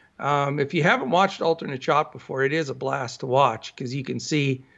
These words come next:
you know, how they set each other up. There's a lot of strategy to it too. It's, it's, uh, it's definitely, uh, should be fun for sure. And, uh, the weather's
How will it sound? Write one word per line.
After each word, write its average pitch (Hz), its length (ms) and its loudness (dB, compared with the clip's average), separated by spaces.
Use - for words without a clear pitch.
you 147 100 0
know, 131 100 4
how 135 140 4
they 131 120 4
set 147 260 2
each 143 200 -2
other 135 280 2
up. 131 120 0
There's 190 140 2
a 220 40 0
lot 285 200 4
of 196 80 -2
strategy 160 600 2
to 127 240 -4
it 123 120 -12
too. 147 260 0
It's, 117 180 -10
it's, 135 280 -6
uh, 127 280 0
it's - 200 -2
definitely, 131 800 2
uh, 117 180 0
should 135 260 -4
be 131 140 -4
fun 123 480 0
for - 160 -4
sure. 143 500 6
And, 127 240 2
uh, 131 160 2
the 135 100 2
weather's 185 520 4